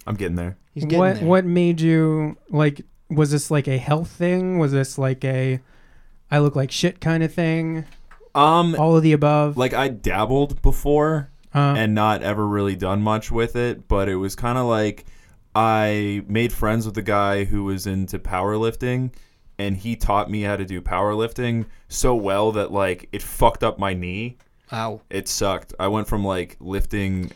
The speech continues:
Speaker 1: a okay amount of weight to a lot of weight in a very short time, and it fucked me up. But it, it was like that, and at the same time, I was, like, really stressed out,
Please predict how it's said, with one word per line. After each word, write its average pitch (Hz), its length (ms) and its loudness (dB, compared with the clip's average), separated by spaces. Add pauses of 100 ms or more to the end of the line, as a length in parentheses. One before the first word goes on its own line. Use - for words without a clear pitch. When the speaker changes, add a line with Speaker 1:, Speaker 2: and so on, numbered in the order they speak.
Speaker 1:
a 95 240 -8 (160)
okay 110 380 0
amount 123 260 0
of 120 60 0
weight 120 360 -2
to 101 360 -4
a 92 100 -8
lot 90 240 -2
of 104 120 -2
weight 113 400 -2
in 101 100 -4
a 92 80 -4
very 98 320 -4
short 107 300 -4
time, 101 440 -2
and 90 420 -6 (120)
it 92 100 -10
fucked - 280 -2
me 95 120 -4
up. 98 180 -6 (280)
But 117 320 6 (240)
it, 120 160 0
it 131 200 0
was 135 200 -2
like 135 240 -2
that, 117 240 0
and 113 100 -2
at 107 100 -4
the 98 80 -6
same 110 300 -4
time, 104 460 -2
I 92 140 -4
was, 98 260 -6
like, 92 360 -6 (260)
really 107 300 -4
stressed - 460 -6
out, 90 340 -4